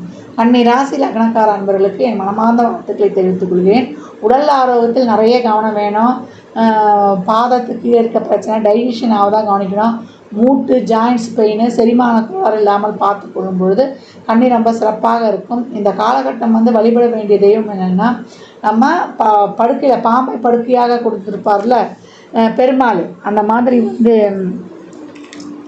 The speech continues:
அனந்த சயன பெருமாளை வழிபடும் பொழுது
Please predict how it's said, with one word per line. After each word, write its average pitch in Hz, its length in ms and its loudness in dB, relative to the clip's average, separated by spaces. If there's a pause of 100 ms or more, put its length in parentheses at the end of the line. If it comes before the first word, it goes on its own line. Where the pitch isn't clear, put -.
(340)
அனந்த 269 340 2
சயன 226 360 0
பெருமாளை 202 420 2
வழிபடும் 208 400 2
பொழுது - 440 -2